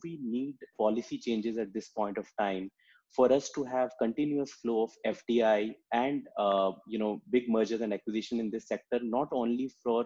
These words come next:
one company, but for a broader set of companies, and maybe in order to create an ecosystem of future where we have multiple players playing on multiple skill sets and multiple niches, rather than having one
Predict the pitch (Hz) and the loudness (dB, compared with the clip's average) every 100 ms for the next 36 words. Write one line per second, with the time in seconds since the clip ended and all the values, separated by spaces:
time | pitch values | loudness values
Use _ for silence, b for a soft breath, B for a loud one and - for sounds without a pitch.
0 | 104 101 131 135 107 98 101 104 _ b | -2 0 0 2 0 0 -6 -8 _ b
1 | b 120 135 - 131 113 117 120 120 120 | b 2 2 4 4 6 6 4 4 2
2 | 113 - 110 101 107 104 - 117 131 123 | 0 -2 -4 -2 -4 -4 0 2 4 2
3 | 117 120 120 _ 113 110 107 113 120 - | 0 -2 -4 _ -2 2 2 0 -4 -2
4 | 110 110 110 101 127 120 113 - 110 - | 0 2 0 -2 -4 -4 -8 -6 -6 -4
5 | 110 104 107 101 107 104 104 107 107 104 | -6 -4 -4 0 -2 -2 -4 -2 -2 -2
6 | 98 - 113 110 101 101 101 - b b | -6 -6 -8 -4 0 0 0 -6 b b
7 | b - 113 120 117 110 107 110 120 113 | b -2 0 2 2 0 0 -2 -2 -2
8 | - - 107 - 107 98 - 107 107 101 | -4 -4 -4 -2 -2 -2 -4 -2 -2 -2
9 | 104 117 110 104 - 104 98 101 98 104 | -4 -6 -4 -4 -4 -6 -2 2 2 0
10 | 110 107 101 104 101 110 | 0 -2 -2 0 0 0